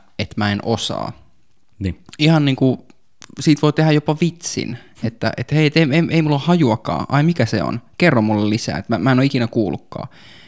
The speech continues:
Speaker 1: Et joskus aikaisemmin, kymmenen vuotta sitten, sitä ikään kuin häpes. Et ei hitto, että
Speaker 2: Mm.
Speaker 1: et mun olisi
Speaker 2: Heikkouden
Speaker 1: varma
Speaker 2: näyttämistä
Speaker 1: joo,
Speaker 2: tavallaan.
Speaker 1: tai, tai tietämättömyyttään.
Speaker 2: Se
Speaker 1: Et
Speaker 2: va-,
Speaker 1: hei,
Speaker 2: pahin.
Speaker 1: että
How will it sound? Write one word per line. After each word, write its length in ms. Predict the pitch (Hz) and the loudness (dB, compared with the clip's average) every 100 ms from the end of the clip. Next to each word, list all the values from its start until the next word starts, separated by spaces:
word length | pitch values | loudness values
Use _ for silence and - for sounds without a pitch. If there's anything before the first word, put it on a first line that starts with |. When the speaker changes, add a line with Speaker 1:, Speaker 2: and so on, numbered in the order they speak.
| - | -8
Speaker 1:
Et 120 | 120 | 2
joskus 300 | 135 - - - | 2 2 -2 2
aikaisemmin, 600 | 147 139 120 113 110 107 | 4 4 2 0 0 2
kymmenen 360 | 131 123 107 | 2 2 0
vuotta 260 | 104 104 107 | -2 -6 -6
sitten, 340 | 110 - 107 - - - - - - | -8 -4 -4 -6 -14 -20 -20 -20 -12
sitä 200 | - 113 | -4 -2
ikään 280 | 113 110 | -2 -4
kuin 160 | 104 107 | -4 -4
häpes. 600 | 131 - 82 - - - _ - | -4 -4 -8 -8 -12 -14 _ -20
Et 80 | - | -12
ei 200 | 131 123 | -8 -6
hitto, 300 | 135 - 117 | -4 -4 -2
että 260 | 104 113 104 | -2 -2 -4
Speaker 2:
Mm. 80 | - - - - - - - | -4 -10 -20 -20 -20 -20 -20
Speaker 1:
et 120 | - | -6
mun 160 | 143 156 | 0 4
olisi 120 | 127 110 | 4 4
Speaker 2:
Heikkouden 220 | 131 139 | 4 4
Speaker 1:
varma 180 | 117 104 | 6 4
Speaker 2:
näyttämistä 420 | 95 92 95 170 | 2 -4 -4 2
Speaker 1:
joo, 140 | 240 | 2
Speaker 2:
tavallaan. 280 | 92 92 156 | 2 -4 -6
Speaker 1:
tai, 140 | - - | -6 -4
tai 120 | 202 196 | -4 -4
tietämättömyyttään. 1120 | 254 196 117 98 - - 71 - - 101 104 | -2 -2 -4 -8 -10 -12 -10 -10 -8 -6 -4
Speaker 2:
Se 100 | 95 | -2
Speaker 1:
Et 60 | |
Speaker 2:
va-, 100 | 98 | 2
Speaker 1:
hei, 160 | 190 170 | 4 4
Speaker 2:
pahin. 140 | 92 | 4
Speaker 1:
että 140 | 98 | 2